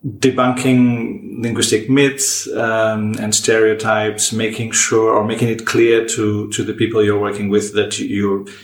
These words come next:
you have no intention of ridiculing their way of speaking. On, on the contrary.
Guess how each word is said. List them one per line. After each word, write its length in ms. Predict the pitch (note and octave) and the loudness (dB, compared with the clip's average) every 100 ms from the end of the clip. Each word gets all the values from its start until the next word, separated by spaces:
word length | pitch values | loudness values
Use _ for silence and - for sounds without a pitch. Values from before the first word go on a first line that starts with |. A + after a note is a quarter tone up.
| - | -2
you 100 | A2 | 0
have 180 | A#2 A#2 | 2 2
no 140 | A2+ | 0
intention 480 | A2+ A2+ G#2 G#2+ G2+ | 2 0 0 0 -2
of 160 | G2+ | 0
ridiculing 600 | G#2 A2 G#2 A2 G#2 G2+ | 2 2 0 -2 -2 -2
their 140 | G2+ F#2+ | 0 0
way 160 | G2 | 2
of 80 | G2 | 0
speaking. 720 | - - G2+ G2+ G2+ G2 G2 | -2 0 -2 -2 -4 -2 0
On, 400 | G2+ G2+ - - - - - - | 0 0 -2 -14 -18 -20 -14 -4
on 80 | G#2+ | -4
the 60 | |
contrary. 640 | - - C3 G#2+ G2 B2 | 0 0 2 2 2 0